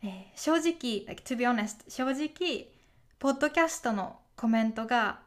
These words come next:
もう一番嬉しいです。あの、Instagramの動画のコメントよりも、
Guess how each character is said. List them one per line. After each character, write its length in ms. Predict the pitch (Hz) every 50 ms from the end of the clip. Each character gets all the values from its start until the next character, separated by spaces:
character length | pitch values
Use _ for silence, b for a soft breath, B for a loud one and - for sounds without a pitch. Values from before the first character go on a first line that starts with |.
| _ -
も 120 | 208 185
う 20 | -
一 280 | 240 - - - 320 285
番 440 | 277 302 269 269 277 277 226 202 - - -
嬉 280 | - 220 226 226 226 -
し 200 | - 240 220 202
い 160 | - - - _ _ _ _ -
で 140 | 208 202 202
す。 200 | - - - B B B B B B B B B B
あ 100 | B 214
の、 280 | 202 196 196 190 190 - -
Instagram 720 | 254 285 302 294 - 311 311 294 311 302 262 226 208 202
の 440 | 220 262 269 247 202 - - - - _ _ _ _ -
動 260 | 208 214 226 226 214
画 140 | 214 220 214
の 280 | 214 208 202 196 - - _ _ _ _ _ _ _ _ -
コ 100 | - 233
メ 160 | 226 220 214
ン 120 | 214 220
ト 120 | 220 233 220
よ 140 | 214 208
り 140 | 208 208 208
も、 500 | 214 262 330 359 320 247 - - - -